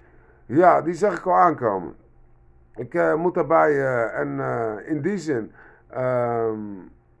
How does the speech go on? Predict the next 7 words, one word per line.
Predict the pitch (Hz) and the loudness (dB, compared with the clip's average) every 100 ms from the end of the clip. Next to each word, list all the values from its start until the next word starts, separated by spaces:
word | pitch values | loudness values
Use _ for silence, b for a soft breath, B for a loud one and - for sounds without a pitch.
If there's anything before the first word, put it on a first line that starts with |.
| _ _ | _ _
eh, | 127 120 | -4 2
heb | 143 175 | 2 2
ik | 156 | -2
nooit | 147 151 123 - | 2 2 2 -4
schaamte | - 143 135 120 120 | 0 4 4 2 -4
voor | 107 117 | -4 -4
mensen. | 120 135 147 190 202 | -2 -4 -4 -8 -10